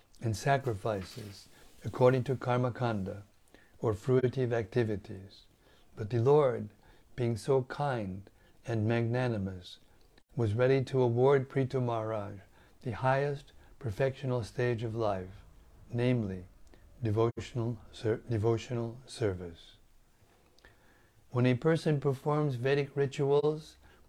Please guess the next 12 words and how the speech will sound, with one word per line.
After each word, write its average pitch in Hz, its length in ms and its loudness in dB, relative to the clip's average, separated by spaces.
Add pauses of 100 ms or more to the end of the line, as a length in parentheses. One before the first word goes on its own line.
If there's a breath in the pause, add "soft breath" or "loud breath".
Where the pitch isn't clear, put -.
and 117 140 -2
sacrifices, 107 1200 -4 (420 soft breath)
he 123 140 -2
does 139 320 4
so 151 340 2 (200)
to - 180 -6
elevate 147 420 6
himself 123 540 0 (340 soft breath)
to 131 100 0
the 120 140 0
heavenly 113 440 0
planets. 104 680 -4